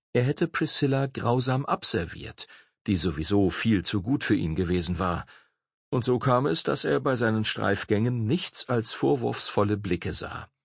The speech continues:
Obwohl auch Chief Superintendent Peter Davitt wegen der geplatzten Verlobung wütend gewesen war, war Hamish nicht deswegen degradiert worden.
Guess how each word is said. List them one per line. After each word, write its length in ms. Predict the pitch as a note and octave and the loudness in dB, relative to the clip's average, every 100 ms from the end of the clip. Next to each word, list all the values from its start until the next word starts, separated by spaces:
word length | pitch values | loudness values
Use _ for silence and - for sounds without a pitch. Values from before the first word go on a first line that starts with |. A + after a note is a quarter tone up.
| _ _ _ _ _ _ _ _ _ | _ _ _ _ _ _ _ _ _
Obwohl 380 | C3+ A#2+ E3+ E3 | -2 2 2 4
auch 220 | D3 C#3 | 2 0
Chief 300 | - - E3 | 0 -2 0
Superintendent 840 | - F#3 E3+ B2 C3 C3 B2+ B2+ A2+ | 0 0 0 0 2 2 2 0 0
Peter 300 | B2 A2+ G2+ | -2 2 2
Davitt 580 | A#2 F#3+ G#2+ E2+ - | 2 2 0 -2 -2
wegen 220 | F#2+ E2+ E2 | -2 -2 -2
der 160 | C#2+ | -4
geplatzten 520 | - - E2+ - - | -4 -4 -2 -2 -2
Verlobung 640 | G2+ G#2 F#2+ F#2+ F2+ F2+ E2+ | 2 2 4 2 0 0 0
wütend 360 | A2+ A2+ G2 | -2 -2 -4
gewesen 420 | - F#2 F2+ F2 F#2 | -2 0 0 -2 -2
war, 300 | F#2+ G#2 F#2+ - _ - | 0 0 -2 -12 _ -4
war 200 | G2+ G2+ | 0 2
Hamish 420 | G#2+ G2+ G#2+ - | 2 2 0 0
nicht 260 | A2+ - - | -2 -2 -2
deswegen 480 | D3+ F#2+ F2+ E2+ | -2 0 0 0
degradiert 600 | E2 F2 E2+ E2+ D#2+ C#2 - | -2 -2 -2 -2 -2 -4 -8
worden. 340 | - - - | -14 -16 -20